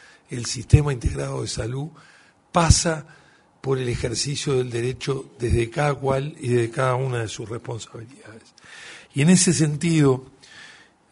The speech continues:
y, y tomando lo que decía muy bien Mauro en torno a la Convención sobre los Derechos de las Personas de Discapaci-, con Discapacidad, lo importante es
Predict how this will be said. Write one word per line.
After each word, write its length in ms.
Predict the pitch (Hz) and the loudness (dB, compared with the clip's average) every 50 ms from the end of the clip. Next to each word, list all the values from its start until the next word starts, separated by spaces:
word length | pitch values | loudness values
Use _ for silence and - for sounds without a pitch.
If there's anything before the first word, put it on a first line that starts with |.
| _ _ - - | _ _ -16 -12
y, 340 | 139 123 127 330 330 - 135 | -10 -10 -10 -10 -10 -10 -12
y 60 | 113 | -12
tomando 720 | - 147 135 147 156 156 156 147 147 143 139 135 127 131 | -10 -4 0 0 2 2 4 6 6 6 6 6 4 4
lo 200 | 131 123 120 120 | 2 0 -2 -2
que 220 | - 127 120 117 117 123 139 135 127 | -4 -6 -6 -6 -8 -10 -14 -14 -12
decía 340 | 117 117 - - 147 143 135 | -12 -10 -8 -6 -6 -4 -4
muy 200 | 127 135 127 123 | -6 -6 -6 -4
bien 200 | 135 139 131 131 | -4 -4 -4 -2
Mauro 560 | 135 143 143 135 131 123 117 120 120 120 117 - - - - - - - - _ _ _ | -2 0 0 0 0 0 -2 -2 -4 -6 -8 -14 -20 -20 -20 -20 -20 -20 -20 _ _ _
en 200 | - 131 123 120 | -12 -10 -10 -6
torno 220 | - 156 143 135 135 | -4 -4 -2 0 0
a 60 | 131 | 0
la 100 | 127 120 | 0 0
Convención 800 | 120 123 120 117 113 107 104 - 131 147 143 139 135 135 120 120 | 0 0 0 0 0 0 -2 -2 0 0 0 0 -4 -6 -8 -10
sobre 260 | - - - 120 120 | -8 -6 -4 -2 -2
los 160 | 120 113 107 110 | 0 0 0 0
Derechos 360 | 117 123 139 135 - 147 131 | 2 2 2 2 4 4 6
de 60 | 117 | 6
las 80 | 117 - | 6 8
Personas 540 | - - 143 - - 139 135 127 120 113 | 8 8 8 6 -2 -2 -2 -2 -2 -2
de 120 | 117 117 117 | -2 -4 -4
Discapaci-, 560 | - - 123 - 131 123 - - - 139 - | -6 -8 -10 -10 -8 -6 -6 -6 -6 -8 -12
con 180 | - - 123 117 | -12 -12 -10 -10
Discapacidad, 760 | 113 - - 117 120 131 - - - 117 117 120 123 120 117 - - - - - - - - - - - - - - - - | -10 -8 -10 -10 -8 -10 -10 -8 -6 -2 -2 -2 -2 -4 -6 -12 -18 -20 -20 -20 -20 -20 -20 -20 -20 -20 -20 -20 -20 -8 0
lo 120 | - 131 147 | 4 6 8
importante 920 | 147 143 143 165 147 139 - - - 170 170 160 156 151 - 143 147 156 151 | 8 8 6 6 4 4 4 6 8 8 8 8 6 4 4 4 6 6 6
es 300 | 131 - - - - | 4 2 0 -4 -6